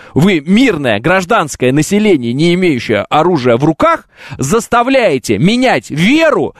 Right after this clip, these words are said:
язык, отечество, быть предателями собственных отцов, а, предать историю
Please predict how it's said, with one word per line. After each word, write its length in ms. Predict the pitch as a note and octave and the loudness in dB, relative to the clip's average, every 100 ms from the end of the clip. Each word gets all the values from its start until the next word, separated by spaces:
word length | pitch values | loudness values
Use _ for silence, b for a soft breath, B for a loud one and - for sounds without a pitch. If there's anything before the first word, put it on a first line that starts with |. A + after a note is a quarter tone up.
| B | B
язык, 640 | C#3 G#3 G#3+ G3+ D#4 - - _ | -2 0 0 2 0 0 -16 _
отечество, 840 | G3 G#3+ C#4+ D#4+ - F#3+ - B2+ - B | -4 -2 0 -2 -2 -6 -2 -2 -2 B
быть 240 | D#3+ A3+ | -2 0
предателями 640 | - A3+ G#3 C4 A#3 A3 G3+ | 0 0 2 0 0 -2 0
собственных 540 | G3 A3+ - G3+ - | 0 0 -2 -4 0
отцов, 380 | G3 - B3+ C#4 - B B | -2 0 0 0 -2 B B
а, 240 | D#3+ E3 - - | 0 0 -2 -2
предать 460 | G#3 G3+ C4+ - | -2 0 0 0
историю 840 | - C4+ - - D#4 B3+ E3+ A#2 | -2 -2 -2 0 2 2 2 -2